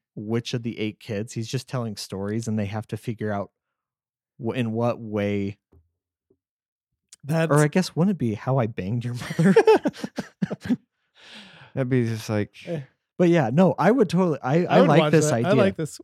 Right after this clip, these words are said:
Speaker 2: Yep. Let's, we're writing a script
Speaker 3: Yep.
Speaker 2: tonight.
Speaker 1: Because you do get the same cast members.
Speaker 2: Mm-hmm.
Speaker 1: And it is crazy
Speaker 2: And then you get
Speaker 1: different
Speaker 2: to find
Speaker 1: stories.
Speaker 2: out if Barney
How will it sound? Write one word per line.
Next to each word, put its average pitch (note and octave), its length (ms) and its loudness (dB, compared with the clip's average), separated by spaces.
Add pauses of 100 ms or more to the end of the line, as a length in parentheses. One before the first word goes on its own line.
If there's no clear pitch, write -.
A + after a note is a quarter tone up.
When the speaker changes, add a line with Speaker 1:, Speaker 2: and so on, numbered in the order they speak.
Speaker 2:
Yep. F#3+ 180 0 (100)
Let's, F3 240 -6 (300)
we're E3 120 0
writing F3+ 240 4
a - 40 2
script - 280 -4 (100)
Speaker 3:
Yep. A2 240 -4
Speaker 2:
tonight. C#3+ 280 -6 (1040)
Speaker 1:
Because C#3+ 380 2
you D3 100 4
do E3 240 4
get E3+ 160 -4
the C#3 120 -2
same C3+ 260 0
cast C3 420 -4
members. F#2 600 -10
Speaker 2:
Mm-hmm. F3 340 -2 (1600)
Speaker 1:
And A#2 460 0
it B2 140 -4
is A#2 180 -2
crazy A#2 380 -4
Speaker 2:
And E3+ 140 4
then F3 100 6
you F3+ 60 4
get F#3 100 2
Speaker 1:
different F3+ 100 0
Speaker 2:
to - 60 -12
find E3+ 240 4
Speaker 1:
stories. E3+ 100 2
Speaker 2:
out E3 160 -2
if D#3 240 -4
Barney D#3 540 -2